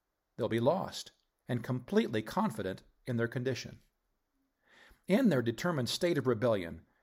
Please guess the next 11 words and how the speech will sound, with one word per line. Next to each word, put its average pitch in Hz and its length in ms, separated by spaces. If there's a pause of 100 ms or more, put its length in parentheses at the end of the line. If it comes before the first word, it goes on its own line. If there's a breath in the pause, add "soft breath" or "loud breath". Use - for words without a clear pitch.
(340)
God 147 280
declared 170 580 (220)
that 113 120
he 185 160
would 135 200
send 135 340
a 131 100
delusion 117 880
as 135 220
an 135 80
umbrella 135 580